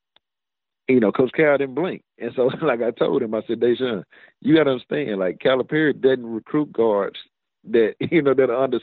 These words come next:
six three anymore." He just didn't do it. Tyler Ulis was the last one.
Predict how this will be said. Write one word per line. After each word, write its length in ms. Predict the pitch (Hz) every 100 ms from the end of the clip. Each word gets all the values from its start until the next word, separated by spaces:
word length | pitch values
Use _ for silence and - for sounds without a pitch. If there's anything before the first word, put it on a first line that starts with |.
| -
six 160 | 123
three 180 | - 156
anymore." 380 | 110 92 67 - -
He 160 | 127
just 200 | 123 127
didn't 200 | 135 123
do 220 | 123 165 -
it. 80 |
Tyler 260 | - 127 120
Ulis 300 | 139 156 110
was 100 | 107
the 60 | 104
last 280 | 107 98
one. 260 | 123 156 -